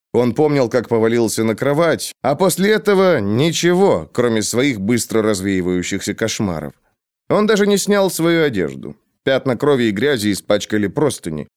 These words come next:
Феликс присел и устало покачал головой, ощутив боль в мышцах, что осталось ему от участия в сражении прошлой ночью. Феликс всё же испытывал чувство радости.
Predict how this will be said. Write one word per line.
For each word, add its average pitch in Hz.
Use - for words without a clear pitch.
Феликс 180
присел 143
и 127
устало 135
покачал 120
головой, 156
ощутив 101
боль 95
в 92
мышцах, 131
что -
осталось 104
ему 101
от 95
участия 101
в 90
сражении 98
прошлой 98
ночью. 85
Феликс 160
всё 143
же 123
испытывал 107
чувство 123
радости. 113